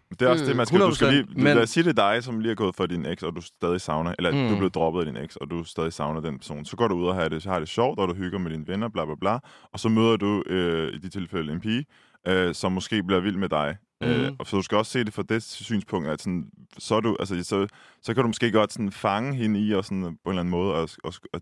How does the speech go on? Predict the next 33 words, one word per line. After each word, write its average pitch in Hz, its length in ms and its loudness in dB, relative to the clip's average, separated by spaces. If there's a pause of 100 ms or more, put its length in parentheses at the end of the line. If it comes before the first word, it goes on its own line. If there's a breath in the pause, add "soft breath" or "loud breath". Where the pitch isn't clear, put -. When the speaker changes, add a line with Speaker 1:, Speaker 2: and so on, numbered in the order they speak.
(120)
Speaker 1:
du 113 100 0
er 104 40 4
ikke 92 100 -4
klar 101 240 0
til 98 200 -6
det, 90 100 -4
fordi 76 140 -6
du 95 160 -4
savner 85 340 -4
stadig 80 220 -4
din 73 100 -4
eks, 104 220 -4
og 95 80 -8
du 92 60 -4
har 90 60 0
stadig 85 300 -2
følelser 87 300 -6
for 87 60 -12
hende, 113 160 -4
bla, 82 140 -6
bla, 76 100 -8
bla. 110 200 0 (320 soft breath)
Men 92 180 -2
nu 117 120 2
møder 107 220 4
du 101 60 2
lige 101 120 0
pludselig 95 260 -2
den 92 80 0
her 85 60 0
nye 98 260 0
pige, 98 260 -2
som 85 340 -6